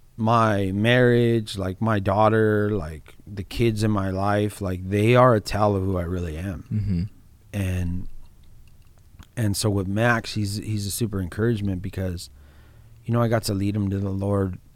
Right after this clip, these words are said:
Speaker 1: He was about sixteen, I think, fifteen, sixteen, in his driveway, like, in
Speaker 2: Mm-hmm.
Speaker 1: a natural conversation. And then, um, and then I, like, just started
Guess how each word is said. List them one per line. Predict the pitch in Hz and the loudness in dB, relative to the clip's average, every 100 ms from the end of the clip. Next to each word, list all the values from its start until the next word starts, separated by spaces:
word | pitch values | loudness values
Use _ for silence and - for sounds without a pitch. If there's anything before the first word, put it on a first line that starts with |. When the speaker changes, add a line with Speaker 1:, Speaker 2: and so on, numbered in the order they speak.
| - - - _ - - | -20 -20 -20 _ -20 -20
Speaker 1:
He | 107 104 | -8 -6
was | 92 | -4
about | 92 80 - - | -4 -6 -10 -14
sixteen, | - - - 101 92 | -12 -12 -10 -8 -6
I | 92 | -6
think, | - 76 76 - - _ _ _ _ _ - | -8 -12 -12 -16 -20 _ _ _ _ _ -20
fifteen, | - 107 - - 95 92 87 85 - | -10 -10 -8 -8 -6 -6 -8 -12 -16
sixteen, | - 92 - 87 78 78 - - _ _ _ _ _ _ - | -14 -14 -10 -10 -8 -12 -16 -20 _ _ _ _ _ _ -8
in | 110 95 | -4 -2
his | 92 85 | -2 -4
driveway, | - 90 117 95 71 73 67 - - _ - - | -6 -2 -2 -2 -8 -14 -18 -20 -20 _ -20 -6
like, | 98 82 | -2 -2
in | |
Speaker 2:
Mm-hmm. | 80 | -2
Speaker 1:
a | 92 | -2
natural | 95 87 - 90 | -4 -4 -6 -10
conversation. | - 98 87 82 82 82 - 80 76 - - - - - - - - | -8 -8 -8 -8 -8 -8 -8 -8 -10 -14 -20 -20 -20 -20 -20 -20 -6
And | 98 98 | -2 0
then, | 92 92 95 92 85 87 _ _ - _ _ - | 0 0 0 -2 -4 -8 _ _ -20 _ _ -14
um, | 95 90 82 76 - _ - - - _ _ - - _ | -6 -4 -4 -6 -12 _ -20 -20 -20 _ _ -20 -20 _
and | 110 104 | -4 0
then | 107 101 | 2 2
I, | 95 - _ | 0 -4 _
like, | 101 95 - - - _ - | -6 -6 -6 -16 -20 _ -10
just | 123 113 - | -4 -2 2
started | 127 107 101 | 4 6 4